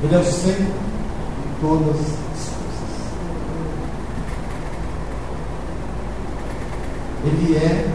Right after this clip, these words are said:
a nossa Páscoa. Ele sobe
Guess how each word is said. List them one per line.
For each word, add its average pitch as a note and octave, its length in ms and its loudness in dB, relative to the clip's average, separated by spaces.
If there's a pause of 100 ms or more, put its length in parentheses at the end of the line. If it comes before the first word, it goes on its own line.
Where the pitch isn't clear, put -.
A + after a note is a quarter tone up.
(360)
a D3 40 0
nossa C#3 340 2
Páscoa. - 480 -2 (2500)
Ele C3 200 2
sobe D3 200 6